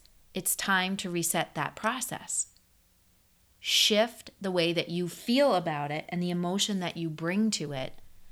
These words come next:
so that you can take the right actions every day that will move you forward towards the results that you want.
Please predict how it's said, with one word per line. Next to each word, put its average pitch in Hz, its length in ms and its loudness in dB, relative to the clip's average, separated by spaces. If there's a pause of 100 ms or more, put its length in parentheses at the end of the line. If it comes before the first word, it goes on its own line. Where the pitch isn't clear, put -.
(220)
so 180 300 2
that 180 320 4
you 180 200 -2
can 180 180 -8
take 175 300 -4
the 156 120 -4
right 156 440 2
actions 131 500 -8
every 120 240 -10
day - 280 -12 (760)
that 160 160 0
will 160 100 -2
move 175 320 0
you 151 180 -2
forward 208 680 6 (560)
towards 147 560 -2 (240)
the 151 80 -8
results 135 380 -8
that - 140 -12
you 160 80 -12
want. - 180 -14